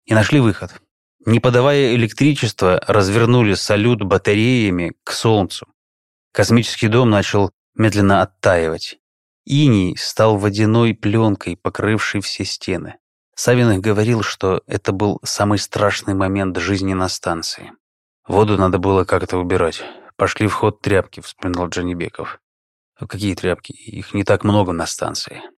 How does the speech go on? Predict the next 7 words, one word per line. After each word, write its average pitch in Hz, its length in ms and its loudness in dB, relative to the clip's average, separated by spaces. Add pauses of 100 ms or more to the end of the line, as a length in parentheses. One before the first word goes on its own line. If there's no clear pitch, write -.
(440)
Полотенца, 104 720 0 (520)
салфетки. - 760 -4 (800)
Бельё 117 480 0
начали 95 400 -2
раздирать, 92 640 0 (260)
потом 110 280 0
костюмы. 92 640 -4